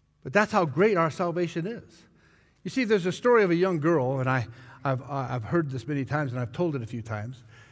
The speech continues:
There's a story of a young girl who religiously, since she was a little girl, was taught to pray the Lord's Prayer. She would pray it every single night,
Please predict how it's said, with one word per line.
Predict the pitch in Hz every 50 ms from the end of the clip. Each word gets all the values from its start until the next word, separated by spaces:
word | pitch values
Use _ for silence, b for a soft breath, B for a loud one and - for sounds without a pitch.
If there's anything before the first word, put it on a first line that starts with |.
| b b b
There's | 165 170
a | 170
story | 165 - 254 262
of | 220 175
a | 175
young | 170 175 190 180 151
girl | 135 165 180 175 151
who | 135 165 160 147 131 B B B B B B -
religiously, | 147 156 180 196 269 320 226 180 139 - - 113 101 - - - - -
since | - - 190 175 -
she | - 208
was | 175 165
a | 175
little | 180 240 262 226
girl, | 175 - 214 190 160
was | 139 135 127
taught | - - 202 185 160 -
to | -
pray | - - 175 170 160 156 143 - B B B B B B B B B B B _ _
the | - 147
Lord's | 143 147 143 135 131
Prayer. | - - 135 117 98 95 - - - - - _ _ _ _ -
She | - -
would | 175 143
pray | - 196 208
it | 185 170
every | 190 208 220
single | - 226 202 196 180
night, | 151 123 98 98